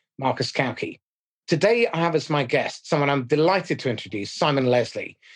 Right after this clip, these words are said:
Simon has built up a fabulous business called Ink over the last twenty-six years.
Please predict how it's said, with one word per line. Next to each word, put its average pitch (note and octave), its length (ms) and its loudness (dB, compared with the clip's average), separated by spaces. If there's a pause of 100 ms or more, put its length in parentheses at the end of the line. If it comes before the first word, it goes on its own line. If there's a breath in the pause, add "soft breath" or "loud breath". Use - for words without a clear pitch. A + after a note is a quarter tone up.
(220 loud breath)
Simon G#3 580 2
has C#3 460 0
built E3 420 0 (100)
up C3+ 280 0
a A#2+ 80 -4
fabulous D#3 500 0
business A#2 380 -4
called - 340 -2
Ink F#3 300 -2 (320 soft breath)
over C#3+ 120 2
the C#3 60 2
last C#3 240 0
twenty-six A#2+ 600 -4
years. C3+ 320 2